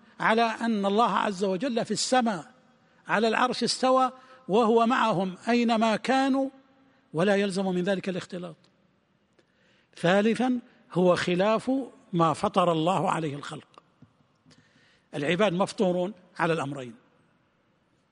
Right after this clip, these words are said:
أن الله في السماء، والثاني أن الله معنا. هل في أحد من المؤمنين يشك في ذلك؟ الصغير والكبير والمتعلم والجاهل والذكر والأنثى،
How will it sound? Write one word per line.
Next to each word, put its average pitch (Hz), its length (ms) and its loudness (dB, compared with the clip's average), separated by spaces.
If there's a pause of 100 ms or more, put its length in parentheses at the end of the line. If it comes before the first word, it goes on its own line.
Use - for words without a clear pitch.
(1300)
أن 185 200 2
الله 170 340 0
في 123 60 -8
السماء، 117 400 -10 (540)
والثاني 180 540 -2 (760)
أن 156 140 0
الله 151 280 0
معنا. 117 280 -10 (2500)
هل 190 160 0
في 214 160 0
أحد 196 180 0
من 180 140 0
المؤمنين 175 320 0
يشك 170 280 -2
في 175 100 -6
ذلك؟ 175 260 -8 (1400)
الصغير 170 520 -2
والكبير 160 580 -2
والمتعلم 160 680 -2
والجاهل 160 500 -2
والذكر 160 440 -8
والأنثى، 139 400 -16